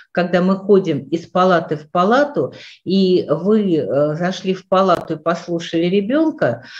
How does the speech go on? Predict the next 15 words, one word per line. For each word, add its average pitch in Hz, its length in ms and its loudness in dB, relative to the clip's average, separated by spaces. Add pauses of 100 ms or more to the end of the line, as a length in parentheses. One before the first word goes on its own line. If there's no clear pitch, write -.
(200)
который 185 360 2
выздоравливал, 170 1080 -2
и 208 160 0
перенесли 226 680 2
ему 185 720 2
новую 170 440 0
заразу, 220 560 0
и - 180 -10
ему 202 280 0
стало 175 420 -4
хуже. 151 400 -8
Ведь 170 160 -8
таких 226 340 0
случаев - 480 -2
немало. 196 480 4